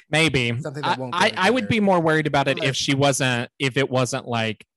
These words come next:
Speaker 1: they gave her a bunch of projects and she
Speaker 2: Mm-hmm.
Speaker 1: picked this one and then kind
Speaker 2: Right.
Speaker 1: of went off with it. So anyway, Spider-Man's not in that movie, and
Speaker 2: No,
Speaker 1: he's
Speaker 2: he's
Speaker 1: not even
Speaker 2: not.
Speaker 1: adjacent to that movie.
Speaker 2: Well,
Speaker 1: So let-
Speaker 2: adjacent, he's in the same cinematic universe.
Speaker 1: All right.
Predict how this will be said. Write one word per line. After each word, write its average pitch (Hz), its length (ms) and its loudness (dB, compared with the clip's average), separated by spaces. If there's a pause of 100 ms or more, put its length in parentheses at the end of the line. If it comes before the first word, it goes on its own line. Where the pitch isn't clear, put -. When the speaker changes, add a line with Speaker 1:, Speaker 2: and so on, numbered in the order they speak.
(260)
Speaker 1:
they 127 300 -4
gave 123 420 -4
her 120 200 -2
a 110 40 -4
bunch 113 360 -6
of 107 100 -16
projects 107 460 -6
and 104 120 -8
she - 400 -10
Speaker 2:
Mm-hmm. 135 120 -8
Speaker 1:
picked 104 240 -12 (120)
this 92 300 -12
one 92 300 -18 (280)
and 113 140 -4
then 98 160 -6
kind 101 200 -6
Speaker 2:
Right. 90 60 -8
Speaker 1:
of 90 80 -16
went 92 140 -12
off 87 220 -16
with 87 120 -14
it. 90 220 -16
So 87 320 -10 (480)
anyway, 139 340 2 (220)
Spider-Man's 302 560 0
not 160 180 -2
in 131 200 -2
that 107 280 -2
movie, 95 480 -10 (140)
and 143 80 0
Speaker 2:
No, 151 80 2
Speaker 1:
he's 139 80 0
Speaker 2:
he's 156 60 -2
Speaker 1:
not 165 140 0
even 151 180 0
Speaker 2:
not. 139 80 2
Speaker 1:
adjacent 123 580 -2
to 113 100 -4
that 101 220 -10
movie. 101 280 -8
Speaker 2:
Well, 370 280 -4
Speaker 1:
So 240 120 0
let- 254 80 0
Speaker 2:
adjacent, - 280 -8
he's 320 220 -8
in 320 80 -6
the 294 60 -10
same 220 260 -8
cinematic 185 560 -10
universe. 147 800 -10
Speaker 1:
All 107 80 -6
right. 95 400 -8